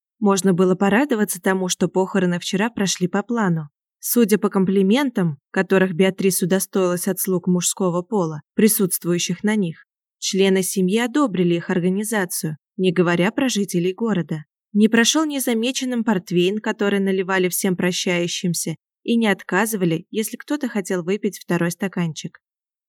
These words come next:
Щедрость семьи Вулф произвела большое впечатление на местных жителей, которые не любили дядю Эрми. Его считали скупердяем из-за того, что не оказывал никакой поддержки городу.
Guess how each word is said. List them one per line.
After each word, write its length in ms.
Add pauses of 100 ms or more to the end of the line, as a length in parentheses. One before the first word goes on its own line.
Щедрость 500
семьи 280
Вулф 380
произвела 500
большое 460
впечатление 760
на 120
местных 440
жителей, 440
которые 440
не 160
любили 380
дядю 420
Эрми. 460 (220)
Его 220
считали 420
скупердяем 800
из-за 160
того, 340
что 200
не 180
оказывал 540
никакой 560
поддержки 600
городу. 540